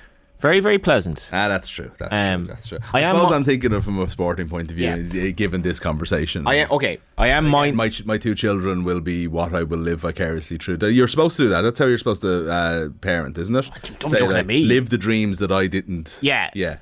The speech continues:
Speaker 1: There is always
Speaker 2: And
Speaker 1: that
Speaker 2: even if you don't like it, like, just please do it.
Speaker 1: Yeah,
Speaker 2: Yeah,
Speaker 1: I
Speaker 2: I think
Speaker 1: never,
Speaker 2: that
Speaker 1: I never had the chance you have, so, I mean, you better,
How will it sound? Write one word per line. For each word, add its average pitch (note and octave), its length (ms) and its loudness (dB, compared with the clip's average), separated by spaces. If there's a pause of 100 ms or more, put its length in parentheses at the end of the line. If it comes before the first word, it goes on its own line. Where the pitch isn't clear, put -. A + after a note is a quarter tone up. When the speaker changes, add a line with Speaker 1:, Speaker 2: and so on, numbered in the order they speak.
Speaker 1:
There D#3 160 0
is D#3+ 140 2
always E3+ 240 4
Speaker 2:
And A2+ 80 2
Speaker 1:
that C3+ 80 4
Speaker 2:
even C3 160 0
if A#2 80 -2
you B2 80 0
don't A#2 180 0
like A2 260 2
it, G2 220 -2
like, F#2+ 160 0
just - 220 -6 (180)
please G2+ 320 -2
do G2+ 200 2
it. - 200 -8 (140)
Speaker 1:
Yeah, C3 320 2
Speaker 2:
Yeah, - 80 2
Speaker 1:
I - 20 4
Speaker 2:
I E3+ 40 4
think F3+ 100 2
Speaker 1:
never, F#3 220 2
Speaker 2:
that - 80 -2
Speaker 1:
I F3 100 2
never G#3 240 2
had F#3+ 160 0
the E3+ 60 -4
chance F3 360 0
you E3+ 140 4
have, D#3 240 0
so, C3 340 0 (240)
I C3 60 0
mean, B2+ 340 0
you A2+ 80 -4
better, C#3+ 460 2